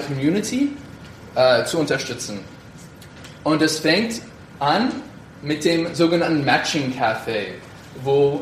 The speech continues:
die drei Schritte sind Assessment, Matching und Support. Äh, Assessment folgt, indem wir ein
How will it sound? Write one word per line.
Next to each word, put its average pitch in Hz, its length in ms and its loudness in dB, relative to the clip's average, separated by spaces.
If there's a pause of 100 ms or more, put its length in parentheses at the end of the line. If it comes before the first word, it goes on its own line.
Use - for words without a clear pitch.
(140)
die 143 80 -2
drei 147 260 4
Schritte 156 380 0
sind 143 260 -2
Assessment, 185 720 0
Matching 143 440 0
und 135 120 -6
Support. - 560 -2 (400)
Äh, - 40 -8
Assessment 170 580 2
folgt, 185 320 4
indem 151 300 4
wir 156 120 4
ein 147 160 4